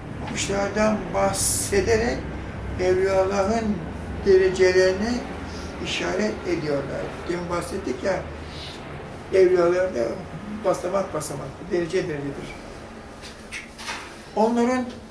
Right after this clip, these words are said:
hütüdü, hütüd tarla kuşu, takdis ve tenzih için binlerce Belkıs'ın yolunu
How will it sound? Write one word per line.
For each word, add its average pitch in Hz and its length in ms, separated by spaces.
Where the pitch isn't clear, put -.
hütüdü, 208 520
hütüd 185 280
tarla 190 220
kuşu, - 180
takdis 196 640
ve 185 320
tenzih 185 500
için 226 480
binlerce 196 580
Belkıs'ın 185 560
yolunu 185 580